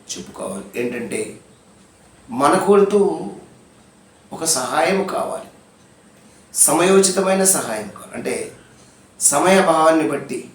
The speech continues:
ఆ సమయాన్ని బట్టి, ఆ సమయానికి ఏది అవసరమో, ఆ సమయంలో ఏది పొందాలో, ఆ సమయంలో ఏది పొందితే మనకు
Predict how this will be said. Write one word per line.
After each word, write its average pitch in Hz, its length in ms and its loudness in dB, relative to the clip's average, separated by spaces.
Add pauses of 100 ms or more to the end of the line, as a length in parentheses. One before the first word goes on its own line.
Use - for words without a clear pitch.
(1300)
ఆ - 100 6 (160)
సమయాన్ని 190 500 4
బట్టి, 165 300 -4 (360)
ఆ - 20 2 (140)
సమయానికి 160 560 0
ఏది 139 140 0
అవసరమో, 135 400 -4 (1300)
ఆ 120 40 2 (140)
సమయంలో 165 420 0 (120)
ఏది 135 240 -2
పొందాలో, 135 400 -4 (1160)
ఆ 135 40 4 (140)
సమయంలో 196 560 4 (1120)
ఏది 185 260 4
పొందితే 190 440 0 (1400)
మనకు 156 320 0